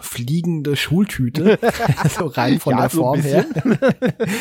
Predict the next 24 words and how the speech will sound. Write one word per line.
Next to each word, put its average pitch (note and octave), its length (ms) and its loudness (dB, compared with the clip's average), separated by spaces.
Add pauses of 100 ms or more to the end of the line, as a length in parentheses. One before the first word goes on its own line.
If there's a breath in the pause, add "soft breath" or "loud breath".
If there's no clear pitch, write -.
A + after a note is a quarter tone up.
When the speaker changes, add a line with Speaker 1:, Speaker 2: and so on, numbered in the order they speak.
(520 loud breath)
Speaker 1:
<laughs> A#2+ 360 -14
Man C3+ 160 0
könnte F3+ 240 2
es C#3+ 80 0
auch C3+ 180 -2
mit - 160 -4
anderem, C#3 600 2
äh, B2 420 -4
zu C3 200 0
rauchenden C#3+ 640 2
Gut D#3 280 0
vergleichen, C3+ 720 0
aber A#2+ 480 0
<laughs> - 40 -8
das - 180 0
habe A#2+ 100 2
ich - 60 0
jetzt - 120 -8
explizit - 520 -6
mal G#2 100 -4
außen A#2 320 -2
vor A#2 260 -4
gelassen. B2 400 -4
Speaker 2:
Ja, B2 300 2